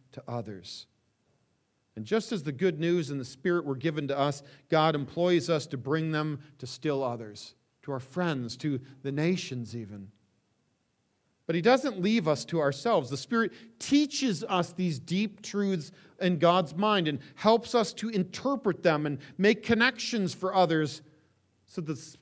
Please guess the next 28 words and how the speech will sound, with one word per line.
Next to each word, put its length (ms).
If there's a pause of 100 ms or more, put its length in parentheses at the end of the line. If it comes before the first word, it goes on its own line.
(120)
so 180
that 120
the 80
Spirit 420
will 120
breathe 440
spiritual 600
life 340
into 200
them 360
too. 480 (2750)
Secondly, 600
spiritual 540
people 460 (220)
are 120
able 340
to 160
discern 640
the 80
world 480
around 580
them 300
through 160
the 160 (200)
lens 500
of 300 (200)
God's 340
truth. 720